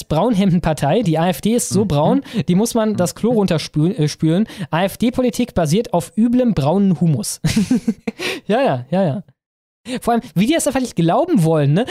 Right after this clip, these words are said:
Speaker 1: Wie die halt kommen mit, "Nee, nee, nee, ihr, ihr wollt aussagen, dass in Afrika braune Leute leben. De-, deswegen nennt ihr diesen braunen Schokoladenkeks Afrika." Die, die, und dasselbe jetzt auch noch beim Nigeria-Kuchen. Dieselbe Scheiße. Wo es,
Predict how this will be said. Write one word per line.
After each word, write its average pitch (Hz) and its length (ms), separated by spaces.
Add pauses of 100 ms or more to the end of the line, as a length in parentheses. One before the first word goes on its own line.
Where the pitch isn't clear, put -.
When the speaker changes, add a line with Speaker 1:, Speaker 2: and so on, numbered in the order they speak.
(120)
Speaker 1:
Wie 190 60
die 226 60
halt 226 120
kommen 254 160
mit, 226 100
"Nee, 226 120
nee, 370 100
nee, 262 120
ihr, 180 220
ihr 214 320
wollt 240 260
aussagen, 302 640
dass 254 160
in 202 100
Afrika 254 460
braune 214 340
Leute 208 360
leben. 131 380 (260)
De-, 233 200
deswegen 302 500 (100)
nennt 208 180
ihr 262 60
diesen 214 240
braunen 226 560
Schokoladenkeks 240 960
Afrika." 147 540 (360)
Die, 254 160
die, 220 260
und 233 280
dasselbe 247 520
jetzt 339 140
auch 285 60
noch 294 100
beim 285 140
Nigeria-Kuchen. 214 760
Dieselbe 220 400
Scheiße. 294 320 (200)
Wo 214 80
es, 254 100